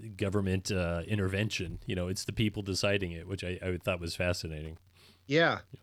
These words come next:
Speaker 2: I mean, it was, it was, it was a beaut-, it was a real testimony to free markets, that,
Speaker 1: Yeah.
Speaker 2: that, that site.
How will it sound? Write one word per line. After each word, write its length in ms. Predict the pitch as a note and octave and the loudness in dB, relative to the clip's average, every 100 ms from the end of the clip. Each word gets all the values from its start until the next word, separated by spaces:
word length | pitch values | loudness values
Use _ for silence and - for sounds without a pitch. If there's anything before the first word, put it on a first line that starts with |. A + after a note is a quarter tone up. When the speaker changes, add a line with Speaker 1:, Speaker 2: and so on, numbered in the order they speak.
| _ - - _ _ D3 | _ -20 -20 _ _ 0
Speaker 2:
I 60 | |
mean, 140 | F3 F3+ | 2 2
it 120 | D3+ | 0
was, 260 | D#3 - - | -4 -6 -4
it 160 | F3 D#3+ | -4 -2
was, 200 | C#3+ - - D#3 | -4 -4 -4 -4
it 120 | C#3+ | -2
was 160 | C3 | 2
a 120 | C3+ B2 | 4 4
beaut-, 420 | - F#3 G3+ - E3 | 2 2 2 0 0
it 80 | |
was 160 | D3+ C3+ | 0 2
a 80 | D3+ | 4
real 220 | F#3 E3 | 6 6
testimony 520 | - E3 - C#3+ C3+ | 6 4 4 2 0
to 360 | - C#3 B2+ A#2 | 2 4 6 4
free 240 | A2+ C3+ | 2 2
markets, 640 | B2 B2+ A2 - - - - | 4 2 0 -4 -8 -12 -6
that, 140 | A2 | -4
Speaker 1:
Yeah. 80 | F2+ | -2
Speaker 2:
that, 180 | D#2+ G2+ - | -4 -8 -6
that 180 | G#2+ G2+ | -4 -2
site. 320 | - A2 | 0 0